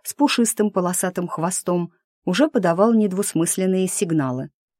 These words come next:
Конечно, он всё время будет рядом, и со мной ничего плохого не случится.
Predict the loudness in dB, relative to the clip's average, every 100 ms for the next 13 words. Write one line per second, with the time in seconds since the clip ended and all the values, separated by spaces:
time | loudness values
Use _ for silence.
0 | -2 0 2 2 2 2 0 0 -2 0
1 | 2 2 0 0 0 0 -2 -2 0 -2
2 | -4 _ _ -2 0 2 2 2 0 -2
3 | -6 -6 -6 -4 -2 0 0 0 -2 -2
4 | 0 -4 -2 -6